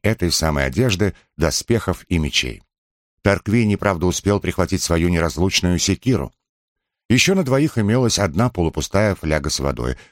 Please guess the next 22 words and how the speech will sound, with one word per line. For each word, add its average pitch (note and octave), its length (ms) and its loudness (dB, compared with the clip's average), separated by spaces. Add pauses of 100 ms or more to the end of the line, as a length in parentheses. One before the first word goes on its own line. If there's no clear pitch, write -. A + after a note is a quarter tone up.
но F#2 180 2
ни F#2+ 140 2
крошки G2 460 -2
еды. D#2 460 -2 (440)
А E2 120 0
без E2 220 0
лука G#2 300 0
и C2+ 80 -2
на C#2 100 -2
охотничью F2 520 0
добычу F#2 360 0
рассчитывать D2 480 -2
не D2+ 80 -2
приходилось. C2+ 680 -4 (920)
«Мы C3+ 200 4
живы», C#2+ 460 0 (100)
мрачно E2+ 560 0
думал C#2 340 -2
Рому. A#1+ 420 -8 (320)
«Всё C#3 200 2
остальное E2+ 600 0
неважно». A#1+ 560 -6